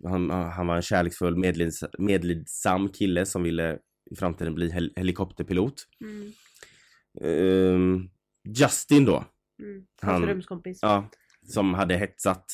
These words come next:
Speaker 1: och som även hade börjat sprida det här ryktet och som var liksom verkligen homofob
Speaker 2: Mm.
Speaker 1: mot honom.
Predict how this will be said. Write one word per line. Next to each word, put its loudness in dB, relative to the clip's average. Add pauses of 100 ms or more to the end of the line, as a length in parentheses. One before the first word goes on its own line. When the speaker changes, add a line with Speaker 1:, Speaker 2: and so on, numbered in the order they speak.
(440)
Speaker 1:
och 2
som 4
även 4
hade 2
börjat -2
sprida 0
det 0
här 0
ryktet -4
och -2
som -2
var 2
liksom -4
verkligen -4
homofob -6 (220)
Speaker 2:
Mm. -8
Speaker 1:
mot -6
honom. -6